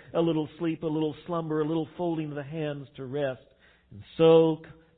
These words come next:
poverty comes on you like a bandit, scarcity or your want like an armed man. That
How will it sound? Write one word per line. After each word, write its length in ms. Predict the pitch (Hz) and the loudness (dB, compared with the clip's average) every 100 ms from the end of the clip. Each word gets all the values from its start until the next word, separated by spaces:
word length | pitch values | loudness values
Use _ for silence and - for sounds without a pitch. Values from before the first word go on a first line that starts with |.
| _ | _
poverty 600 | 165 185 175 156 143 135 - | 2 4 4 0 -2 -4 -10
comes 220 | 143 143 | -12 -8
on 220 | 139 151 156 | -6 -4 -4
you 160 | 143 | -4
like 300 | 131 139 131 | -2 -4 -6
a 320 | - 135 135 123 - 139 | -10 -8 -8 -10 -12 0
bandit, 580 | 175 233 233 196 175 - - - _ _ _ _ _ _ - | 4 4 2 0 -2 -8 -20 -20 _ _ _ _ _ _ -6
scarcity 880 | 170 208 185 - - 156 135 127 | 0 0 -2 -10 -12 -10 -8 -8
or 240 | 127 131 139 | -8 -8 -8
your 160 | 147 135 | -8 -6
want 420 | 147 190 170 - - - _ _ - | -2 -2 -2 -4 -14 -20 _ _ -12
like 320 | 143 143 143 - | -6 -6 -8 -14
an 220 | 151 131 147 | -14 -14 -10
armed 580 | 151 160 160 156 143 147 | -8 -6 -4 -6 -10 -12
man. 460 | 147 139 123 98 98 95 113 _ _ _ _ _ _ _ _ _ _ _ _ _ _ _ _ - | -8 -6 -6 -10 -16 -20 -20 _ _ _ _ _ _ _ _ _ _ _ _ _ _ _ _ -8
That 120 | 147 | -8